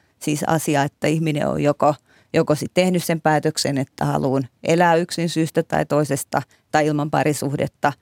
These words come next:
tai sit niin, että, että sit on tehty vähän välttämättömyyden syve, ettei, ettei halua tavallaan semmoisen elämänolosuhdetta, että koko ajan tuntuu tosissaan jäävänsä jostain paitsi. Ja,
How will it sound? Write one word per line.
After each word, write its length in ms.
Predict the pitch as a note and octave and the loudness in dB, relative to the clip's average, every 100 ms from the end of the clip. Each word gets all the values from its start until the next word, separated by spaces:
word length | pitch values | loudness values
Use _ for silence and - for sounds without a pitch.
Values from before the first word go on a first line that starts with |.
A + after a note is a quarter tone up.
| _ _ _ - | _ _ _ -2
tai 180 | D#3+ D#3 | 0 0
sit 180 | D3+ - | -2 -2
niin, 240 | D#3+ D3+ | -2 0
että, 300 | D#3+ - E3+ - | -2 -2 -2 0
että 140 | - | -2
sit 180 | D3 - | -4 -4
on 100 | D3 | -2
tehty 280 | C#3 - C#3+ | -2 -2 0
vähän 180 | D3+ C#3+ | 2 2
välttämättömyyden 800 | C#3+ - C#3+ C3 - D3+ C#3 C#3 | 0 0 -2 -4 -4 -4 -4 -2
syve, 360 | D3+ C3+ C#3 - | -2 0 0 0
ettei, 380 | C#3+ - D3 C3+ | -4 0 -2 0
ettei 300 | D#3 F3 - | 0 0 2
halua 240 | D#3+ D3+ D3 | 2 2 -2
tavallaan 380 | - C#3 D3+ D3 | -4 -2 2 0
semmoisen 420 | - C#3+ D3 D3 | 0 -2 0 0
elämänolosuhdetta, 920 | C#3+ D3 C#3 C#3 C#3+ - C#3+ D3 - C#3 | 2 2 0 0 0 -2 -4 -4 -4 -4
että 120 | - | -2
koko 220 | C3+ C#3 | -2 0
ajan 200 | C3+ B2 - | -2 -4 -4
tuntuu 320 | D3+ B2+ C#3 | -6 -4 -6
tosissaan 520 | - C3+ C#3 C3+ C3 | -6 -6 -4 -2 0
jäävänsä 420 | C#3+ C#3 D3 - | 0 -2 -4 -4
jostain 340 | C#3+ - C#3+ C3 | -6 -4 -4 0
paitsi. 420 | C3+ C3+ - D#3 - _ _ _ _ - | 0 0 -4 -6 -8 _ _ _ _ 0
Ja, 120 | D#3 | 2